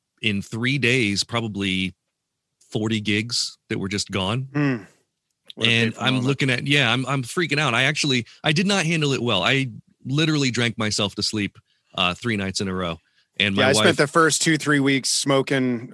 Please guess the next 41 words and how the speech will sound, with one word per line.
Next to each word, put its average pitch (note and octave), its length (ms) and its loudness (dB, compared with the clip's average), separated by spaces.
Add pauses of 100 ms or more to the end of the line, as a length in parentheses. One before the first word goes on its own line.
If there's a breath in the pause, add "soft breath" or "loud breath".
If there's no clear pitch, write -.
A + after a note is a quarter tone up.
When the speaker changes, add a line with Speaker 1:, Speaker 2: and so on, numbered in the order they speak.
Speaker 2:
clove D3 260 2
Speaker 1:
Yeah. C3+ 80 4
Speaker 2:
cigarettes C3+ 480 2
and B2+ 240 -2
drinking C3 400 0
wine A#2+ 500 0
and A2+ 140 -6
whiskey A#2+ 300 -2
Speaker 1:
Yeah. G3 100 2
Speaker 2:
like G#2+ 180 -2
it A#2 80 -2
was G2+ 440 -10
water. A#2+ 300 0
Speaker 1:
It - 80 0
was, G#3+ 140 4
Speaker 2:
So B2 200 4
Speaker 1:
it F3 100 0
was F3 180 4
traumatic G3+ 520 0
what A2 100 0
we G#2+ 80 0
were A2 80 -2
going F#3 220 -2
through, F#2 200 -4
you F2 120 -6
know? G2+ 180 -2
And B2 80 -2
it's B2 100 -4
like, C3 180 0
I C#3 60 2
don't D3 160 -2
blame C#3+ 260 2
anyone G2+ 320 0
who G2+ 100 -4
didn't F#2+ 200 -2
handle F2+ 300 -4
it E2+ 100 -6
well. E2+ 220 -4 (360 soft breath)
But A2+ 220 0 (280)
my B2+ 120 0
wife, A#2+ 400 0